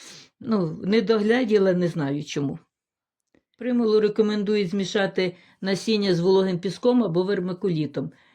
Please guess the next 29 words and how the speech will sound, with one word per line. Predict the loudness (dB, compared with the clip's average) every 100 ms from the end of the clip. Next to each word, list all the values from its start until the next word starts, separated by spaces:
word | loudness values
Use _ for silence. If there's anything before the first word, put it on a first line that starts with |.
| _ -8
Викладають | -4 -2 0 0 2 2 2 0
суміш | -2 -2 -2 -4
у |
контейнер | -4 -2 0 2 2 2
і | -2 -6
поміщають | -2 -2 -2 -2 0 0 0
у | -4
холодильник | -2 -2 0 2 0 -4 -8
плюс | -8 -6 -8 -12 _ _ _ -4
три, | -2 -2
плюс | -2 -4
п'ять | -2 -2 0
градусів. | 0 -2 -4 -10 -16 -18 _ _ -6
Витримують | -4 0 4 4 4 0 -2
насіння | -4 0 -2 0 -2
протягом | 0 0 0 0 -2
двох-чотирьох | -2 -2 -4 -14 -10 -4 -4 -4
тижнів. | -4 -4 -4 -6 -10 -18 -18 -2
Ну, | 2 2
я | 2 0
в |
холодильник | 0 0 2 2 2 0
ставити | -2 -2 -2 0
не | 2
буду, | 2 4
я | 4
його | 4 2
взагалі | 2 0 2 4
відключила. | 2 2 0 2 0 0